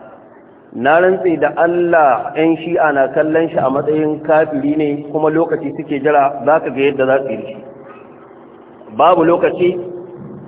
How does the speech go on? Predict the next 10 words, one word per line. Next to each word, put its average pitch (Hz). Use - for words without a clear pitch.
Malam 147
Musa 143
ka 135
je 139
ka 117
zaman 117
ka 117
kawai. -
Babu 190
lokaci 180